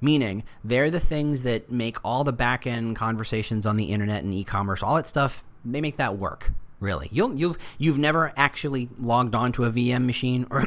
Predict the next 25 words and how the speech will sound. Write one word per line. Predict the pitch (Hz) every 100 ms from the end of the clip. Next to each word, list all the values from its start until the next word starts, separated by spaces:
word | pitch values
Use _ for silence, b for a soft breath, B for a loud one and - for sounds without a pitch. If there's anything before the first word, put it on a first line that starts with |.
| 170
<clears throat> | 127
sorry, | - 107 107
a |
V | 120
M | 117
ware | 113 117 - B B B -
platform, | 139 120 - 117 117 110 B
but | 120 117 -
everything | 135 135 139 131 117
you've | 104
done | 104
on, | 98 - -
on | 110 98 92
the | 117 101
internet | 95 90
probably | - - -
has | 95
touched | - 117 - 104
it | 90
on | 82
some | - 80
level. | 76 - - - - - - -
However, | - 139 165 151 104 127 -
they're | 101 110
massive. | 104 87 -